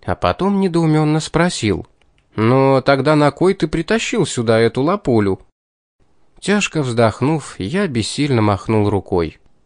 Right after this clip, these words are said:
и не стал ничего объяснять своему приятелю. "Всё равно не поймёт. Во всяком случае, сходу и без бутыли доброго вина". Вместо этого спросил: "Как тут у нас вообще дела?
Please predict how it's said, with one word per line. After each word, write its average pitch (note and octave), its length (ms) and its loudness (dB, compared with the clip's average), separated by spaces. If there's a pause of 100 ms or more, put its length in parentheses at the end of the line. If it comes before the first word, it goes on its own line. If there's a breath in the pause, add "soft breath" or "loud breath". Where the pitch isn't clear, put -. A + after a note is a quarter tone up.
(140)
и C#3 80 -2
не F3 120 2
стал A#3 300 -4
ничего A2+ 420 0
объяснять A2+ 560 -2
своему G#2+ 440 0
приятелю. F#2+ 720 -2 (260)
"Всё G#3+ 360 -4
равно D3 400 2
не C#3 120 0
поймёт. G#2 760 0 (240)
Во A2 180 0
всяком G3 400 -4
случае, E3+ 460 -4
сходу D3 560 -4 (100)
и - 120 -6
без G3 260 -2
бутыли C3+ 500 -4
доброго A#2+ 500 0
вина". G#2 440 0 (840)
Вместо B2+ 440 -4
этого A#2+ 300 0
спросил: G#2 680 -2 (360)
"Как F3 260 -2
тут B2 200 -6
у A2+ 40 2
нас G#2+ 260 2
вообще G#2 400 0
дела? C3+ 380 0